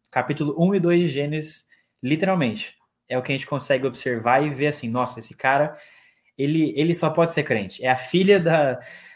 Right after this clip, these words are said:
da mulher que a Pri atendeu. Não, isso aqui é coisa de crente. Só pode ser." E depois a gente também tem esse Criador dando a responsabilidade pras pessoas de, da mesma forma que ele deu essa responsabilidade pra Adão de dominar sobre o jardim,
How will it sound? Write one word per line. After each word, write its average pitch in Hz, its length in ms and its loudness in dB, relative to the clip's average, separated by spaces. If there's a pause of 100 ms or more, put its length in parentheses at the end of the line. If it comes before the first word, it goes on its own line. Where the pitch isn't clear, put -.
da 127 140 -4
mulher 139 320 4
que - 120 -4
a 151 60 2
Pri 147 140 0
atendeu. 123 280 -2
Não, 151 120 0
isso - 120 -4
aqui - 200 -2
é 185 120 0
coisa 185 240 -2
de 143 60 -10
crente. 104 460 -10 (1080)
Só - 180 4
pode 170 280 2
ser." 104 380 0 (500)
E 185 80 0
depois 208 500 4
a 170 60 2
gente 165 120 0
também 175 300 -2
tem 175 500 -4 (120)
esse 143 320 0
Criador 139 720 0 (640)
dando 175 400 2
a 165 40 6
responsabilidade 151 1000 0
pras 165 200 -2
pessoas 151 720 -4 (480)
de, 135 720 0 (280)
da 127 160 -2
mesma 151 180 -2
forma 160 180 -4
que 160 80 -4
ele 139 120 -2
deu 135 160 2
essa 190 120 0
responsabilidade 135 680 -2
pra 131 160 2
Adão 110 280 0
de 143 140 -2
dominar 139 600 0
sobre 143 280 -2
o 131 40 2
jardim, 123 520 -2